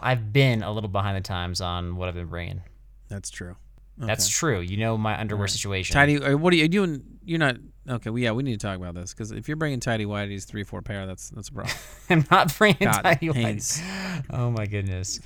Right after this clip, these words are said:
Speaker 2: <laughs> I've been in the tent. I know what's going on.
Speaker 1: Here's, here's this. Here's what we did for the episode. So last week, Jared and I had the opportunity to review some products from Exoskin, and Jared challenged us to have a base layer based episode. And so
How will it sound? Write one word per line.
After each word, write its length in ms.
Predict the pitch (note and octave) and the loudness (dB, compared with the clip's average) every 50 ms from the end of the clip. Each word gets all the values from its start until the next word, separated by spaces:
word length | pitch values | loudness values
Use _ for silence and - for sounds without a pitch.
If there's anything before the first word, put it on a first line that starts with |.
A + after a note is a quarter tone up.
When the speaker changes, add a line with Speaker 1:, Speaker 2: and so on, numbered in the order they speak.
| - - | -18 -20
Speaker 2:
<laughs> 180 | - - - - | -20 -12 -6 -2
I've 140 | G3 - F3 | -2 0 4
been 120 | G#3+ G#3+ A3 | 6 8 8
in 120 | G#3+ G#3 | 8 6
the 60 | F#3+ D3+ | 6 2
tent. 260 | - C#3+ A#2+ A2+ A2 | 2 2 2 2 0
I 60 | A2+ | -2
know 80 | A#2+ A#2 | -2 -4
what's 120 | A2 - - | -6 -6 -8
going 180 | - G2 F#2 | -10 -10 -6
on. 60 | F2 - | -4 0
Speaker 1:
Here's, 500 | B2+ D#3+ F#3+ A#3 C4 C#4+ C#4+ A#3+ G3+ - - - - | 4 6 6 8 8 8 6 4 2 -2 -6 -4 0
here's 320 | C#3+ E3+ G#3+ B3 C4 A#3 | 4 6 6 6 6 4
this. 200 | B3+ B3 A#3 G#3+ | 4 2 2 2
Here's 320 | - E3 E3+ F#3 G3 G3+ | 0 2 2 2 2 4
what 120 | A3 A3 G#3 | 2 2 2
we 60 | G3+ | 4
did 180 | E3+ F3+ E3 D#3 | 4 4 4 2
for 80 | E3 | 0
the 160 | D#3 D#3 B2+ | 0 2 2
episode. 320 | A2+ A2 A2 B2 A#2 A2+ G#2 | 2 2 2 0 0 0 0
So 120 | - C3 | 0 0
last 400 | B2 B2 C#3 D3+ D#3+ F#3 - - | 2 4 4 6 6 4 2 0
week, 200 | - D3 C#3 C3+ - - - - - - - - - - - - | 0 -2 -2 -2 -6 -12 -20 -20 -20 -20 -20 -20 -20 -20 -16 -6
Jared 320 | - - D3+ E3 F#3+ F#3 | 2 4 6 6 6 6
and 100 | F3 E3 | 4 4
I 260 | D3+ C#3+ C#3+ C#3 C#3 C#3+ C#3+ | 4 4 6 6 6 4 4
had 220 | C#3 C#3 C#3 C3 | 4 4 4 6
the 60 | C#3 C3+ | 6 4
opportunity 340 | C3 C3+ - C3+ C3 B2+ | 4 4 2 2 2 2
to 140 | - - B2+ | 2 0 0
review 800 | A#2+ A#2+ G#2+ A2 A2+ A#2 A#2 A#2 A#2 A#2 A#2 A#2 A2+ A2+ G#2+ C3 | 0 0 -2 -2 0 0 2 2 2 2 2 2 0 0 -2 -2
some 200 | C#3+ - - A#2+ - | -2 -2 -2 -2 0
products 320 | - A2+ A2 G#2+ A2 - | 2 2 2 2 2 -2
from 160 | - A#2+ - | -4 -6 -6
Exoskin, 840 | - G#2+ A#2+ B2 - - G2+ G2 - - - G2 F#2 F2+ F#2 G2 A2 - | -4 -6 -4 -2 -2 -2 0 2 0 0 0 -2 -4 -4 -4 -4 -6 -6
and 160 | A#2 A#2 A#2 | -4 -4 -2
Jared 480 | G#2+ B2+ C3 C3 C3 B2+ B2+ B2 A#2 B2 - - - - - - | 0 0 2 2 4 4 2 2 0 -4 -8 -16 -20 -20 -20 -8
challenged 560 | - - - D#3 D3 D#3 E3 F3 F3+ E3 C#3+ - - | -2 0 4 6 6 6 6 6 4 4 2 2 2
us 440 | B2 C3 B2+ A#2+ A#2 A#2+ B2 - - | 4 6 6 6 6 4 4 2 2
to 140 | - - C3+ | 2 0 0
have 380 | A#2+ - B2 A2+ A2+ A2+ A2+ G#2+ | 0 2 2 4 4 4 4 2
a 120 | F2 A2+ | 0 -2
base 420 | G#2 G2 A#2 A2+ A2+ A#2+ A#2 - A#2 | -4 -2 -2 0 0 0 0 0 0
layer 540 | A2+ A2 A2 A2 G#2+ G#2+ G#2+ G#2+ G#2+ B2 - G#2+ G2+ - | 0 0 0 0 0 0 0 -2 -2 -4 -6 -10 -4 -2
based 460 | A#2 A2 G#2 G#2+ G#2 - - - - - - - - | 0 0 2 2 2 0 -2 -2 -6 -12 -16 -8 -4
episode. 600 | - C3+ - A2+ A2 - G2 F2 D2 C#2+ - - - | -2 -2 -2 0 0 0 0 -2 -4 -8 -10 -10 -8
And 160 | - A#2 G#2+ | -6 -2 0
so 500 | - A#2 G#2 G2 G2+ F#2+ F#2 F#2+ F#2 | 0 0 0 0 0 0 0 -2 -4